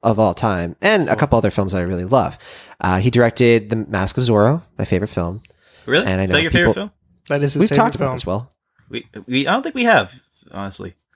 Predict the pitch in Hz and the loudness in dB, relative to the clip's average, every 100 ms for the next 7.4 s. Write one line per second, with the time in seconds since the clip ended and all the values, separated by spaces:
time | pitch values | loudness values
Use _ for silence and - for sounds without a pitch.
0 | _ - 156 175 240 175 196 202 147 113 | _ -2 0 2 2 4 2 2 2 2
1 | 107 101 104 92 92 - 92 90 _ - | 0 -6 -8 -10 -12 -16 -18 _ _ -20
2 | - _ - 123 117 98 - 139 143 139 | -20 _ -14 -8 -8 -10 -14 -8 -8 -2
3 | 165 107 101 - 113 104 - 120 104 107 | -2 0 -4 -6 -12 -12 -10 -8 -6 -6
4 | 98 160 208 226 226 226 226 160 160 170 | -6 0 2 4 2 4 4 2 2 0
5 | 170 151 - 147 151 139 98 113 143 139 | 2 -2 -2 -2 0 0 -2 -4 -2 -4
6 | - - 165 - - 151 170 156 135 131 | -6 -6 -4 -4 -2 0 2 2 0 0
7 | 147 - - | -2 -4 -12